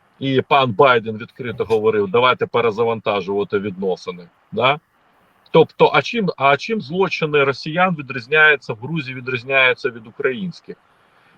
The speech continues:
Тільки масштабами одно і те саме. Вони зрозуміли, що можна і далі йти.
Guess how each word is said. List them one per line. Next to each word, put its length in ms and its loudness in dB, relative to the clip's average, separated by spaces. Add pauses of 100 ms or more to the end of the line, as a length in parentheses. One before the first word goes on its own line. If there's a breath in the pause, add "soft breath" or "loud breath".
(100)
Тільки 840 4
масштабами 920 2 (1300)
одно 360 0
і 20 -4
те 160 0
саме. 380 2
Вони 260 2
зрозуміли, 580 0
що 140 -4
можна 320 2
і 60 4
далі 360 2
йти. 360 -10